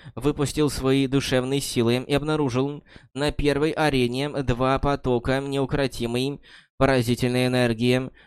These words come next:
которые переплелись вместе.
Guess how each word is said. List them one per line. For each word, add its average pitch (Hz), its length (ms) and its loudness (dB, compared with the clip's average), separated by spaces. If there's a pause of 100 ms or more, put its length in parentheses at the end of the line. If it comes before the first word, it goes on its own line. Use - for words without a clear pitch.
которые 135 560 4
переплелись 139 1040 4
вместе. 135 800 0